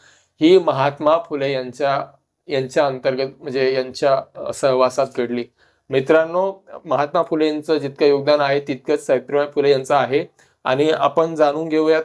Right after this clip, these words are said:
की महात्मा फुले यांनी अठराशे अठ्ठेचाळीस साली या ठिकाणी पुणे येथील भिडे यांच्या वाड्यामध्ये मुलींची पहिली शाळा सुरू केली, पण त्यावेळेस मुलींना शिकवणं हे धर्मावर,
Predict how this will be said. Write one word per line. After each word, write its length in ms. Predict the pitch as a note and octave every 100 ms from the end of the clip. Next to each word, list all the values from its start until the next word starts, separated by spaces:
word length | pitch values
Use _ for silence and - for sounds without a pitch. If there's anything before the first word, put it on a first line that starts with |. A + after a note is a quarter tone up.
| -
की 200 | E3+ F3
महात्मा 480 | F3 C#3+ C#3 D3 E3+
फुले 240 | E3+ F3
यांनी 320 | E3+ E3 F3
अठराशे 840 | F3+ D#3+ C#3+ D#3+ D#3+ D#3 E3+ F3 -
अठ्ठेचाळीस 600 | - C3+ D#3+ D#3+ E3 D#3+
साली 320 | - D3 D#3+ E3+ _ _ _ D3+
या 120 | D3
ठिकाणी 360 | D#3+ E3 E3
पुणे 380 | E3+ - D#3 D#3
येथील 300 | F3+ F#3 F3+
भिडे 240 | D#3 D#3 F3
यांच्या 280 | E3+ F3+
वाड्यामध्ये 640 | D#3+ D#3 D#3+ D#3 E3 F3 - _ _ _ _ _ _
मुलींची 540 | F3+ D#3 E3 F#3 F3+ G#3
पहिली 420 | - D#3+ D#3+ F3
शाळा 240 | F#3 E3+
सुरू 240 | F3 F#3 F3+
केली, 360 | F3+ E3+ C#3 C3 _ _ -
पण 180 | D#3 E3 F3+
त्यावेळेस 480 | F3 F3+ G3 G3
मुलींना 380 | F#3 E3 E3+ F3+ G3
शिकवणं 440 | G#3 G3 G3 G3+
हे 280 | F#3+ G3 G#3 - _ -
धर्मावर, 760 | D3+ D3+ E3 F#3 F#3+ G3+ G#3